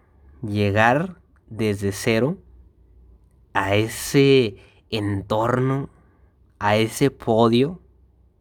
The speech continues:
capitalista? ¿Se podrá? Yo creo que sí. Yo creo que sí se puede.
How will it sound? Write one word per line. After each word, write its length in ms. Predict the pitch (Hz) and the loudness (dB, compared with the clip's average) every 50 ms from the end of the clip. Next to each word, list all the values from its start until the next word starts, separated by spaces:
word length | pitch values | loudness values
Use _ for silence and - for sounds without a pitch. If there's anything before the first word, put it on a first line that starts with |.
| _ _ _ _ _ _ _ _ | _ _ _ _ _ _ _ _
capitalista? 760 | - 110 101 101 107 98 - 98 101 101 110 - - - - - - | -6 -4 -4 -4 -4 -2 0 0 0 0 -2 -4 -8 -14 -16 -16 -14
¿Se 560 | - - - - - - - 135 127 123 120 | -12 -10 -10 -10 -10 -4 0 2 2 2 2
podrá? 600 | 123 - - 113 110 107 107 104 113 127 143 165 - _ _ _ - - - - - - - - - - - - - - - - - - - - - - - - - - _ _ _ _ - - - - - _ _ _ _ _ - _ _ _ _ _ _ _ _ - - | -2 -8 -8 -4 -2 -2 -2 -2 -2 -2 -4 -6 -10 _ _ _ -20 -20 -20 -20 -20 -20 -20 -20 -20 -20 -20 -20 -20 -20 -20 -20 -20 -20 -20 -20 -20 -20 -20 -20 -20 -20 _ _ _ _ -20 -20 -20 -20 -20 _ _ _ _ _ -20 _ _ _ _ _ _ _ _ -8 -2
Yo 120 | 147 165 160 | 0 2 2
creo 160 | 156 143 - | 2 0 -2
que 60 | - | -2
sí. 140 | - - - - - - _ - - - - - - - - - - - - | -8 -16 -16 -20 -20 -20 _ -20 -20 -20 -20 -20 -20 -20 -20 -20 -20 -20 -10
Yo 180 | - 110 131 135 | 0 2 4 4
creo 120 | 139 139 131 | 4 4 2
que 100 | 131 113 | 0 -2
sí 120 | 113 113 | -2 -4
se 100 | 110 104 | -6 -6
puede. 400 | 98 - 120 123 123 143 160 | -4 0 2 2 4 2 0